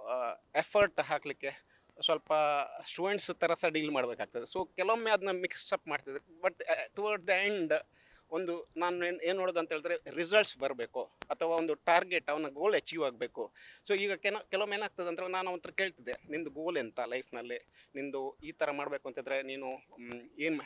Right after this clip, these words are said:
ಏನ್ ಮಾಡ್ಬೇಕು?" ಕೆಲವೊಮ್ಮೆ ಅವನು ತುಂಬ ಹೇಳ್ತಾ ಇದ್ದ, "ಅಪ್ಪ, ಈ, ಈ ಥರ ಮಾಡ್ಬೇಕು" ಅಂತ. ಕೆಲವೊಮ್ಮೆ ಅವನಿಗೆ, ಆ, ಹೇಳಲಿಕ್ಕೆ ಸ್ವಲ್ಪ, ಆ, ಇದಾಗ್ತಿತ್ತು, ಅಂದ್ರೆ, ಆ, ಸ್ವಲ್ಪ ಹಿಂಜರಿತಿದ್ದ, ಅಂದ್ರೆ ಸ್ವಲ್ಪ ಸಂಕೋಚವ ಅಥವಾ ಸ್ವಲ್ಪ ಅರಿವು ಇಲ್ಲದ ಕಾರಣವ, ಅದು ಗೊತ್ತಿರಲಿಲ್ಲ.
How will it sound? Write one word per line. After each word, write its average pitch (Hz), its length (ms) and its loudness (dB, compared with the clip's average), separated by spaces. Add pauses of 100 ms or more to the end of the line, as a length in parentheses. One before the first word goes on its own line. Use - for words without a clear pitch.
ಏನ್ 139 160 -4
ಮಾಡ್ಬೇಕು?" 113 420 -10 (360)
ಕೆಲವೊಮ್ಮೆ 180 340 2
ಅವನು 165 560 -4 (280)
ತುಂಬ 165 180 -2
ಹೇಳ್ತಾ 151 320 0
ಇದ್ದ, 113 120 -4
"ಅಪ್ಪ, 123 300 -8
ಈ, 139 260 -6
ಈ 135 140 -12
ಥರ 123 180 -10
ಮಾಡ್ಬೇಕು" 113 320 -14
ಅಂತ. 110 100 -18 (300)
ಕೆಲವೊಮ್ಮೆ 214 300 6
ಅವನಿಗೆ, 185 320 0 (340)
ಆ, 156 40 -2 (300)
ಹೇಳಲಿಕ್ಕೆ 175 340 -2
ಸ್ವಲ್ಪ, 165 260 -4
ಆ, 156 520 -4
ಇದಾಗ್ತಿತ್ತು, 143 500 -4
ಅಂದ್ರೆ, 127 300 -4 (480)
ಆ, 120 380 -6 (260)
ಸ್ವಲ್ಪ 151 280 -8
ಹಿಂಜರಿತಿದ್ದ, 151 520 -2
ಅಂದ್ರೆ 127 300 -4 (200)
ಸ್ವಲ್ಪ 170 260 -4 (400)
ಸಂಕೋಚವ 165 480 0
ಅಥವಾ 151 460 0
ಸ್ವಲ್ಪ 147 340 -6
ಅರಿವು 170 500 -2
ಇಲ್ಲದ 143 260 -4
ಕಾರಣವ, 135 520 -4
ಅದು 151 100 -12
ಗೊತ್ತಿರಲಿಲ್ಲ. 120 480 -12